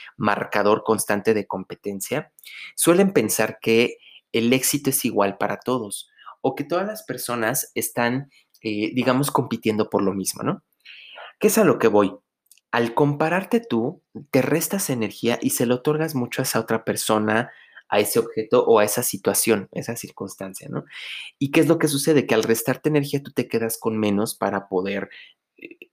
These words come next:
eh, apalancarte, ayudarte o hacer aquello que necesitas. Grábate muy bien esta idea que es el punto número seis.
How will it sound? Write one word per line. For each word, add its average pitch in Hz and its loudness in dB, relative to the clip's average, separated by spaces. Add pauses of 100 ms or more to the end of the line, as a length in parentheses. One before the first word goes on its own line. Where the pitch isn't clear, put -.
eh, - -4
apalancarte, 110 2
ayudarte 104 0
o 104 2
hacer 120 0
aquello 117 -2
que - -12
necesitas. - -10 (960)
Grábate 139 2
muy 117 4
bien 107 2
esta - -4
idea 98 0
que - -6
es - -4
el 98 -6
punto 98 -6
número 95 -4
seis. - -10